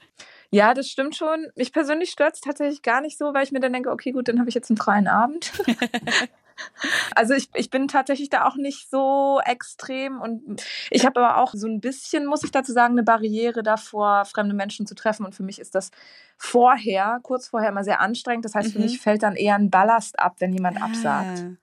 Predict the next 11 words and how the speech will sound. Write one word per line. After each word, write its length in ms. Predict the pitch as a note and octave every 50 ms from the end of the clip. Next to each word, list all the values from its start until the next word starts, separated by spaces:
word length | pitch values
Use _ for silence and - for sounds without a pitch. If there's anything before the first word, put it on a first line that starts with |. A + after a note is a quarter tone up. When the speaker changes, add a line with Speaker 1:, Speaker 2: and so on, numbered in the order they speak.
| _ _ _ _ _ _ _ _
Speaker 2:
Das 160 | - G#3 - -
heißt, 120 | A#3 B3
Speaker 1:
Vielleicht 320 | A#3 G3+ F3+ G3 G#3 -
Speaker 2:
machst 120 | - C4+ A#3
du 40 | A#3+
das 200 | A3+ A3 - -
Speaker 1:
<laughs> 0 |
Speaker 2:
auch 180 | F3+ F3+ F#3
Speaker 1:
so. 80 | F#3+ F#3
Speaker 2:
manchmal 520 | G3+ G3 G#3 G3 - - C4+ D4 D#4 D#4+
so? 160 | D4 D4+ F4